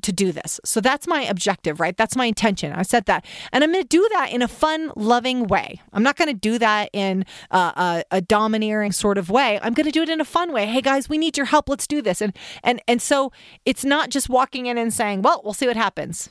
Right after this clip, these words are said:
You know, and I see that a lot. A lot of people just kinda shrug their shoulder and say, "Well, let's, let's give this a go." Nope. And it takes thirty seconds. Before you walk into that room, you decide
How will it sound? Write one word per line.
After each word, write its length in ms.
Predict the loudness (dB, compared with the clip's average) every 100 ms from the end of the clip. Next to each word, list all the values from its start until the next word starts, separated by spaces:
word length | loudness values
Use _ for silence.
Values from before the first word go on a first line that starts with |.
| _
You 60 | 0
know, 100 | 2
and 80 | 0
I 40 |
see 180 | 0 0
that 160 | 2 2
a 40 |
lot. 200 | 0 -2
A 20 |
lot 200 | -2 -2
of 80 | 0
people 240 | -2 -2
just 160 | -4 -2
kinda 160 | -2 0
shrug 200 | -2 -2
their 80 |
shoulder 280 | -2 -2 -2
and 100 | -2
say, 120 | 0
"Well, 260 | 2 2 2
let's, 300 | -2 -4 -2
let's 160 | -2 -2
give 140 | -2
this 140 | -2 0
a 20 |
go." 160 | 0 2
Nope. 280 | 0 -2 -10 -18 -20 -8 -2
And 120 | -2
it 80 | -2
takes 320 | -4 -4 -10 _
thirty 280 | -2 0 -2
seconds. 460 | -2 -2 -2 -6 -2
Before 300 | -2 0 2
you 140 | 2
walk 280 | 2 0 2
into 140 | 0
that 180 | 0 0
room, 240 | 0 0
you 140 | 2 2
decide 640 | 0 0 2 2 2